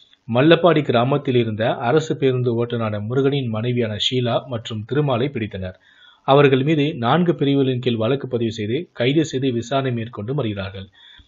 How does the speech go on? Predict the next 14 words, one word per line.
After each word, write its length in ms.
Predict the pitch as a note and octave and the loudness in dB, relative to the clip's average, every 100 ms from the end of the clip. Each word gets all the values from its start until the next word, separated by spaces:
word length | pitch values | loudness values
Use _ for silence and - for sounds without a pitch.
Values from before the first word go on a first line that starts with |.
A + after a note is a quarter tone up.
| _ _ | _ _
மேலும் 340 | C3+ C3 D3+ | 2 2 2
தலைவரையாக 680 | B2+ C3 E3+ E3+ D#3 D3+ C3+ | 2 6 6 6 6 4 2
உள்ள 340 | A#2 G#2+ C#3 | 2 0 0
அரசு 380 | B2+ B2+ D#3+ E3+ | 0 0 0 0
பேருந்து 320 | D3 C#3 C3+ | 0 2 0
ஓட்டுநரான 440 | B2 B2+ B2+ A#2+ A2 | 0 0 0 -2 -2
முருகன் 400 | A#2+ C3 C#3 E3+ | -2 0 -2 -4
மற்றும் 380 | A#2+ - C3+ | -8 -6 -6
அவருடைய 360 | D#3+ A#2+ A#2 A2+ | -4 -2 0 -2
மைத்துனரான 720 | G#2+ B2 D3 C#3+ C3+ B2 A2+ A2 | -2 -4 -4 -4 -2 -2 -4 -4
கோவிந்தராஜ் 600 | A#2+ C3+ A#2+ B2 C#3 B2 | -4 -4 -4 -4 -4 -6
ஆகியோரை 340 | A2+ A2 B2 G3 _ _ _ | -8 -6 -6 -8 _ _ _
தேடியும் 340 | C#3 D3+ C#3+ D#3 | 4 4 4 0
வருகிறார்கள். 500 | A2+ G#2 G2 F#2+ | -2 -2 -4 -6